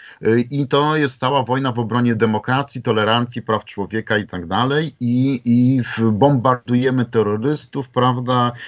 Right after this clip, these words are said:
I to była jedyna taka wypowiedź w kategoriach interesu narodowego.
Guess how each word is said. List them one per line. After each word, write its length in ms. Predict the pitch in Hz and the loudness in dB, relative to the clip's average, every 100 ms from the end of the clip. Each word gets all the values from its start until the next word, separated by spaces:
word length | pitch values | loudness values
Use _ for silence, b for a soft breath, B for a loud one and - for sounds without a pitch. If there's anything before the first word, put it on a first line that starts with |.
| B | B
I 40 | |
to 120 | 156 | -2
była 180 | 170 185 | 0 0
jedyna 320 | 139 127 180 | 0 -2 -4
taka 200 | 156 131 | -4 -2
wypowiedź 360 | 120 117 135 143 | -4 -4 -4 -4
w 60 | - | -6
kategoriach 540 | 127 120 127 127 123 | -6 -4 -2 -2 -2
interesu 440 | 113 117 127 123 | -2 0 0 -2
narodowego. 720 | 113 104 101 104 92 78 87 | -2 0 0 -2 -2 -2 -2